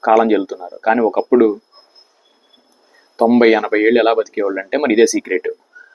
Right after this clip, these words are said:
మన ఈ సీక్రెట్ని తగ్గించుకుంటూ వచ్చాం కాబట్టి మన లైఫ్ స్పాన్ కూడా తగ్గిపోతుంది. సైన్స్ ప్రకారమే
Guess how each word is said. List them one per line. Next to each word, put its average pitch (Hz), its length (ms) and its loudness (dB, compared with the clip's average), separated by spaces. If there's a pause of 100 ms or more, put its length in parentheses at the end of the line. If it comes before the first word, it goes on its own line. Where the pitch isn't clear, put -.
(420)
మన 117 80 2
ఈ 117 40 2
సీక్రెట్ని 143 420 0
తగ్గించుకుంటూ 127 520 0
వచ్చాం 120 260 -2
కాబట్టి 113 300 0
మన 139 140 0
లైఫ్ 110 180 2
స్పాన్ 117 160 -4
కూడా 123 180 -2
తగ్గిపోతుంది. 95 560 -8 (100)
సైన్స్ 113 460 -6
ప్రకారమే 110 540 -2